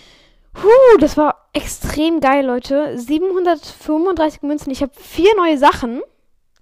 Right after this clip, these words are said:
Sehr geil. Und wenn ich mir noch hier die Star Power im Shop kaufe, hab ich sogar fünf neue Sachen. Und das mache ich aber nicht. Stattdessen grade ich jetzt hier, äh, mal sehr viele Brawler ab. Also erstmal neues,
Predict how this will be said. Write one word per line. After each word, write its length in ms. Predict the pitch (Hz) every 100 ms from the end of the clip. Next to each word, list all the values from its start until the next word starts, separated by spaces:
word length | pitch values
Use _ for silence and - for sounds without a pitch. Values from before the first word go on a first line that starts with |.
| _ _ _
Sehr 300 | 202 220 233
geil. 380 | 214 214 220 -
Und 160 | 226 220
wenn 120 | 226
ich 80 | -
mir 100 | 240
noch 60 |
hier 140 | 233 240
die 80 |
Star 220 | 220 - 202
Power 200 | 247 233
im 120 | 233
Shop 180 | 277 -
kaufe, 240 | 285 -
hab 100 | 262
ich 60 | 247
sogar 200 | 240 214
fünf 240 | 330 359
neue 160 | 220 208
Sachen. 280 | 214 294 370 _ _ _ _ _ _ _ _ -
Und 180 | 247 240
das 120 | -
mache 180 | 247 285
ich 140 | 277
aber 140 | 233 208
nicht. 460 | - 180 - -
Stattdessen 600 | - - 226 233 - 254
grade 220 | 247 233 233
ich 140 | 226
jetzt 180 | 226 -
hier, 140 | 254
äh, 260 | - 120 -
mal 500 | 220 220 220 220 -
sehr 160 | 214 220
viele 200 | 233 220
Brawler 240 | 208 190
ab. 100 | 190
Also 160 | 208 -
erstmal 420 | 277 311 277 269 _ _ _ _ -
neues, 280 | 277 294